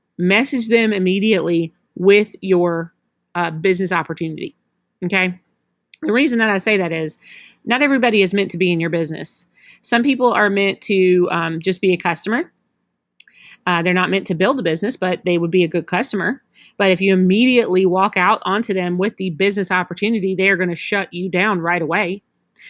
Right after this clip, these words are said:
Some people are not meant to be a customer, but meant to be a business builder, uh, but they don't know it yet.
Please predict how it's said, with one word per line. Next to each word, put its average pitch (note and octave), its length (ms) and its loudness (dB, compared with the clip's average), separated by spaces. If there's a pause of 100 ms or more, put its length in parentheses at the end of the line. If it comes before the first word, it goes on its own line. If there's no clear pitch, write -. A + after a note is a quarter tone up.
(280)
Some B3 220 0
people B3 240 0
are F#3 160 4
not F3+ 340 2
meant G3+ 200 -2
to G3 100 -8
be F#3 420 0
a F#3 60 -2
customer, B3+ 480 -2
but G#3 260 -2
meant G#3+ 200 -4
to F#3+ 100 -6
be F#3 160 0
a E3+ 40 -2
business C4 460 0
builder, E3+ 540 -2 (500)
uh, F#3 220 2
but F#3+ 180 -2
they G#3 120 4
don't F#3 340 0
know F4 220 2
it - 120 -2
yet. D#3+ 380 -4